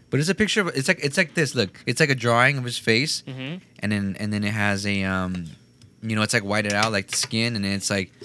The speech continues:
Speaker 1: something here. I don't know. I don't know. I'll show you later.
Speaker 2: Yeah,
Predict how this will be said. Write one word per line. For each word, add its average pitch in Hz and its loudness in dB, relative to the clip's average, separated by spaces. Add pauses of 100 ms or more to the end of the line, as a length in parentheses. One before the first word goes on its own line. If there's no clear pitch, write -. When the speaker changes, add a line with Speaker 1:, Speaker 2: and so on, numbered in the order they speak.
(400)
Speaker 1:
something 101 -6
here. 95 -4
I 151 -2
don't 180 0
know. 123 0
I 95 -2
don't 98 -6
know. - -10
I'll 107 -2
show 107 -4
you 92 -2
later. 87 -4 (220)
Speaker 2:
Yeah, 107 -12